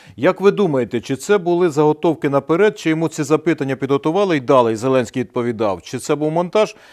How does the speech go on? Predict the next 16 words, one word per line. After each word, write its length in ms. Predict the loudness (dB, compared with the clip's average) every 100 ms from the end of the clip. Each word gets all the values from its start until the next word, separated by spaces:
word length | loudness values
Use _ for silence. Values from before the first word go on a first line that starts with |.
| -20 _
Чи 160 | -4 -2
це, 200 | 2 2
можливо, 720 | 2 0 2 2 4 4 4 0
Зеленський 480 | 0 2 2 0 -4
дійсно 560 | -2 -6 -6 -2 0 0
зміг 380 | -4 -6 -4
на 100 | -4
цей 240 | -2 0 2
раз 260 | 2 0
провести 480 | -2 -4 -2 -4 -4
хороше, 480 | 0 2 0 -2 -4
доволі 380 | -2 0 -2 -4
таки 180 | -6 -6
вдале 340 | 0 2 2
інтерв'ю 460 | -2 -4 -4 -4 -4
на 260 | 0 0